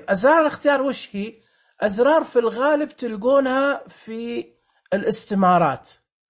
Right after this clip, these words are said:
أزرار الاختيار غالبا تلقونها في الاستمارات. زي مثلا يقول لك: "ذكر ولا أنثى؟"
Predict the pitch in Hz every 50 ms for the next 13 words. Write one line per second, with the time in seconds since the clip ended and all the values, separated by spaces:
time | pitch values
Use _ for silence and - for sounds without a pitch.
0 | _ _ - 156 147 147 175 185 208 202 180 165 - - - - - 160 160 170
1 | 185 226 247 - - _ _ _ _ _ _ _ _ 170 170 185 196 214 208 202
2 | 185 220 226 220 - 196 170 160 175 202 214 202 175 - 190 185 170 170 - -
3 | - 175 165 165 160 147 131 - - - 160 165 170 170 165 170 160 160 160 156
4 | 147 160 151 151 151 - - 151 180 190 185 202 196 196 196 180 180 156 160 175
5 | 175 170 175 170 175 -